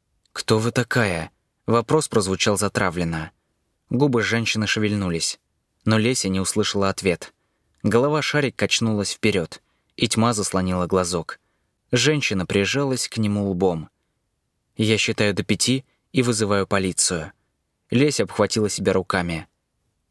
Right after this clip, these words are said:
«Раз». За дверью было тихо, как в могиле. Единственные соседи Леси, многочисленная вьетнамская семья, допоздна пропадали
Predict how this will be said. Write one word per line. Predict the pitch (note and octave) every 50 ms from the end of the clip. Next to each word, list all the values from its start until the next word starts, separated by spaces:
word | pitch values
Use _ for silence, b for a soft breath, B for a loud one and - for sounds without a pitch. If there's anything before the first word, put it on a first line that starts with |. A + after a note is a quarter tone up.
| _ -
«Раз». | A#2 A#2 A2+ G#2+ A2 A2 - - - - _ _ _ _ _ _ _ _ _ _ _ _ _ _ -
За | A#2 A#2 A#2+
дверью | G#2 G#2+ A2 C3 A#2+ A2+ G2
было | F2+ F2 G2 F#2+ F#2
тихо, | F2+ - - B2+ A2 - G2 -
как | - G2 - -
в |
могиле. | G2+ G2+ G2+ F#2+ F2+ G2 F#2 E2+ E2+ D#2+ D#2 - _ _ _ _ _ _ _ -
Единственные | A2+ G#2+ B2+ C3+ C3+ E3 E3 D3 - - C3 B2+ B2 A#2
соседи | - A#2+ A2+ - - B2 G#2+ G#2+
Леси, | G2+ G2+ A#2+ C3+ - - - E2 D#2 D#2 _ _ _ _ _
многочисленная | - A2 A2 A2 G#2+ G#2+ - - C3+ A2+ - A2+ G#2+ G#2 G2 F#2
вьетнамская | F2+ F#2+ G2 - G2+ F#2+ F#2 - - F#2 E2+
семья, | - - F2+ F#2 F#2 G2 A2 B2 B2+ _ _ _ _ _ -
допоздна | D3 D3 D#3 - C#3+ B2 G#2+ A#2 B2+ B2+
пропадали | - - G2 - F#2 F2+ G2 G2+ G2+ G#2 G2+ G2